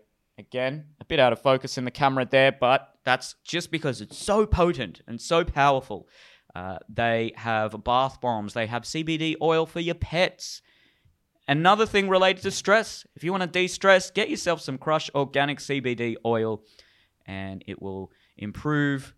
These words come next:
that area of your life. It will improve your sleep. It will improve everything about you. So go to crush organics dot com, use the code Neil, you get forty percent off. So steady freddy dot com, crush organics dot com. All right,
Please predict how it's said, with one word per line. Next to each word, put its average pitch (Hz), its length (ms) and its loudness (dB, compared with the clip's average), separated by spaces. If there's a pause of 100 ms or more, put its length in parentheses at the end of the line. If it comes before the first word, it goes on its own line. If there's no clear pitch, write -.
(280)
that 147 200 4
area 127 260 2
of 107 80 -6
your 113 100 -4
life. 107 220 0
It 113 40 -6
will 107 80 -10
improve 117 280 -10
your 113 80 -10
sleep. 123 380 -4
It 131 60 -4
will 139 140 -4
improve 185 380 -6
everything 190 440 -6
about 147 300 0
you. - 200 -10 (380)
So 127 120 -8
go 131 100 4
to 131 80 2
crush 160 300 0
organics 139 460 0
dot 120 180 0
com, 123 260 -4
use 135 180 -6
the 135 80 -12
code 127 220 -2
Neil, 131 420 -2
you 120 120 -4
get 120 180 -2
forty 196 300 0
percent 147 340 -4
off. - 340 -4 (520)
So 101 240 -6
steady 127 340 -4
freddy 123 280 -4
dot 113 260 -2
com, 110 200 -6
crush 147 260 -4
organics 104 440 -4
dot 104 240 -4
com. 107 260 -4
All 117 160 -4
right, 113 320 0